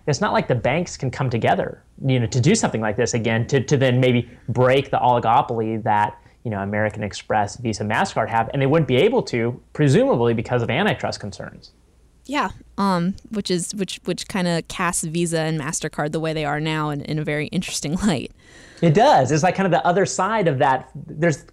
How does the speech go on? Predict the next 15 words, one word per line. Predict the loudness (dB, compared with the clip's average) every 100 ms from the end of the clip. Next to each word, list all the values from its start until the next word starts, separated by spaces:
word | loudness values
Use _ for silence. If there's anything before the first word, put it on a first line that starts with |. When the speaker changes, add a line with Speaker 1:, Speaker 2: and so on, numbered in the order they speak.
| _
Speaker 1:
kind | -4 -2
of | 0
antitrust, | 0 2 0 2 0 0 -8 -6
you | -2
know, | 0 -2
kind | -4
of | -6
questions | -4 -4 -4 -2 0
on | 2
both | 2 2
sides | 2 2
of | 0
the |
coin | -4 -4 -4 -6
here. | -8